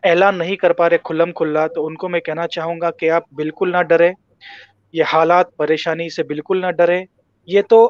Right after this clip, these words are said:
आनी ही है, ये हमारे लिए टेस्ट है, ये दारुल इम्तिहान है, दुनिया दारुल इम्तिहान की जगह है और हम ये, इस इम्तिहान में हमें पास होना है।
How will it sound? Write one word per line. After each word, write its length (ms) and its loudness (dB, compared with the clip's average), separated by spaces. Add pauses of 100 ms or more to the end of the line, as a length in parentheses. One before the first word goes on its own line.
(140)
आनी 260 2
ही 160 0
है, 360 0
ये 100 -2
हमारे 360 0
लिए 160 -4 (140)
टेस्ट 300 -2
है, 200 2
ये 140 -4
दारुल 460 2
इम्तिहान 540 -2
है, 180 -12 (300)
दुनिया 360 0
दारुल 380 0
इम्तिहान 420 -4
की 120 -14
जगह 240 -14
है 140 -16 (600)
और 300 2 (760)
हम 220 0
ये, 380 4 (220)
इस 240 -8
इम्तिहान 420 0
में 120 0
हमें 220 -2 (100)
पास 260 2
होना 200 -10
है। 160 -18